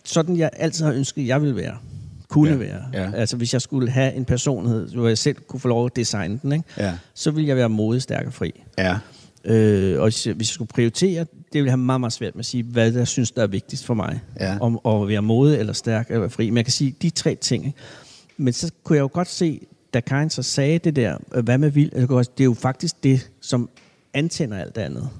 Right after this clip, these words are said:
Speaker 2: Ja.
Speaker 1: Og så kan jeg godt se, at så har vi en, ikke en treenighed, men en fireenighed. Og
Speaker 2: Er
Speaker 1: det, jeg
Speaker 2: du,
Speaker 1: frygter,
Speaker 2: øh,
Speaker 1: er jo bare, at der skal komme et femte ord, ikke? For så er jeg nødt til at få
Speaker 2: Altså
Speaker 1: flere
Speaker 2: et
Speaker 1: børn.
Speaker 2: barn mere?
Speaker 1: Jamen, jeg frygter,
Speaker 2: Nå,
Speaker 1: der kommer
Speaker 2: et
Speaker 1: flere børn mere. Hvis nu
Speaker 2: Og det er den anden vej rundt.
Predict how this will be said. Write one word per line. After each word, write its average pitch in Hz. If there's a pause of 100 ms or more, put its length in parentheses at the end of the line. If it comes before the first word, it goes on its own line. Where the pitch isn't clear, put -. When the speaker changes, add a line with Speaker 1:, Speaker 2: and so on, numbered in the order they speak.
(300)
Speaker 2:
Ja. 101 (540)
Speaker 1:
Og 139
så 180
kan 160
jeg 123
godt -
se, -
at -
så 160
har 139
vi 107
en, 110
ikke 135
en 131
treenighed, 123
men 110
en 107
fireenighed. 131 (420)
Og -
Speaker 2:
Er 117
Speaker 1:
det, 156
jeg 165
Speaker 2:
du, 190
Speaker 1:
frygter, 101
Speaker 2:
øh, -
Speaker 1:
er -
jo 120
bare, -
at 123
der 196
skal -
komme 120
et 131
femte 113
ord, 92
ikke? 156 (600)
For -
så -
er 170
jeg 165
nødt 127
til 131
at 113
få 107
Speaker 2:
Altså -
Speaker 1:
flere -
Speaker 2:
et 156
Speaker 1:
børn. 110
Speaker 2:
barn 98
mere? 104 (180)
Speaker 1:
Jamen, 135
jeg 110
frygter, 143
Speaker 2:
Nå, 226
Speaker 1:
der 240
kommer 147
Speaker 2:
et 123
Speaker 1:
flere 165
børn 143
mere. 139 (500)
Hvis 165
nu 143
Speaker 2:
Og 127
det 120
er 107
den 117
anden 151
vej 135
rundt. 117